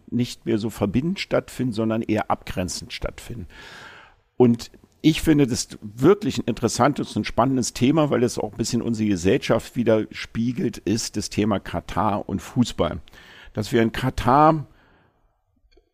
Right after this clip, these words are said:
Fußball spielen, das wissen wir ja nun schon ein paar Jahre lang hin. Du, Katharina, hast jetzt gesagt, ähm,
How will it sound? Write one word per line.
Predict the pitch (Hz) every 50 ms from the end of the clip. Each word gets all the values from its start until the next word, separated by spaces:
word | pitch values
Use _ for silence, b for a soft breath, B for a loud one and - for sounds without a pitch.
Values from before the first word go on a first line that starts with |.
| _ _ _ _ -
Fußball | - - - 151 185 - - - 123 110
spielen, | - - - 117 127 139 -
das | - 110 - -
wissen | 127 120 127
wir | 131 120
ja | 120 117
nun | 117 101
schon | 98 110 110
ein | 104
paar | - 110 113 113 113 110 117 117 101 _ _ _ _ _ _ _
Jahre | - 87 82 78 80 80
lang | 69 71 67 71 71 _ _ _ - _
hin. | 76 71 65 - - - - -
Du, | 87 - 120 139 147 143
Katharina, | _ - 139 131 135 120 123 131 139 135 120
hast | 113 110 - -
jetzt | 110 - - -
gesagt, | 101 90 95 98 110 117 113 - - B B B B B B B B B _ _ _ _ -
ähm, | 104 101 98 98 95 98